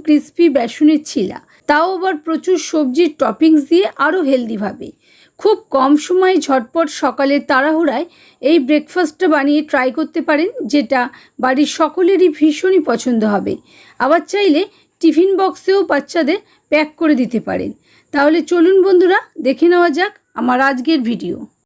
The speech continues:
এর জন্য দেখুন, প্রথমেই একটা গ্রাইন্ডিং জার নিয়ে নিয়েছি, তাতে দেড় কাপ পরিমাণ বেসন নিয়ে নিচ্ছি। এই বেসনটা চেলে নেওয়ার কোনোই প্রয়োজন নেই, যেহেতু আমরা এটা গ্রাইন্ড করে নেব। ওয়ান ফোর্থ কাপ মতো সুজি আর ওয়ান ফোর্থ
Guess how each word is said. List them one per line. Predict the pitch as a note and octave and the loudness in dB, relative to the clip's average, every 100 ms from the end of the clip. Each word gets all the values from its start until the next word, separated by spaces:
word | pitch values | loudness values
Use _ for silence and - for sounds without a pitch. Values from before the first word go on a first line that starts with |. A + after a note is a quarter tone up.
| _ | _
এর | D4 C#4 | 0 2
জন্য | D4 F#4 F#4+ | 2 2 2
দেখুন, | F#4+ - D#4 F#4 | 0 0 0 0
প্রথমেই | D#4+ D4+ F4 F#4 F#4 | -2 0 2 4 4
একটা | E4+ F4+ | 0 -2
গ্রাইন্ডিং | D4 D4 C4+ C#4+ E4 D#4+ | -2 -2 -2 0 2 2
জার | C4+ B3 | 0 -2
নিয়ে | C4 D4 D4 | -2 2 2
নিয়েছি, | D#4 D4+ E4+ | 2 0 0
তাতে | D4+ B3+ - D#4 - _ _ _ | 2 -2 -2 -6 -6 _ _ _
দেড় | A#3 E4 D#4+ | -2 0 0
কাপ | F4+ F4+ | -2 -2
পরিমাণ | F4+ F4 F4 F#4 B3+ | 0 2 4 2 2
বেসন | B3+ A#3 D#4+ D#4 | 0 0 4 4
নিয়ে | B3 G#3+ | 2 -2
নিচ্ছি। | G3+ - - C#4+ | -6 -8 -2 0
এই | |
বেসনটা | C4+ D4 D4 E4+ E4 E4+ | 0 -2 0 0 0 0
চেলে | D4 C#4 D#4 | 0 2 4
নেওয়ার | E4 E4+ | 2 2
কোনোই | D4 C4+ D#4+ | -2 0 2
প্রয়োজন | D#4 D#4+ D4 E4 E4 | 2 0 2 4 4
নেই, | G4 | 2
যেহেতু | C#4 C#4 D4+ E4 | 0 0 2 4
আমরা | D4+ D4 | 4 4
এটা | C4+ F#4+ | 0 -2
গ্রাইন্ড | - B3+ B3 - | -2 -4 -4 -8
করে | G#3 G3 | -8 -8
নেব। | F#3+ - - _ _ _ _ _ | -10 -12 -18 _ _ _ _ _
ওয়ান | C#4 E4 | 2 2
ফোর্থ | D#4 F#4+ - | 0 -4 -2
কাপ | F#4+ E4+ F4+ | -2 0 -2
মতো | F4 F4 | -2 -2
সুজি | - D4 A#3+ F4 G#4+ | -2 -2 2 0 0
আর | A#3+ | -2
ওয়ান | A#3+ C#4 D4+ | 0 0 0
ফোর্থ | F#4+ | -2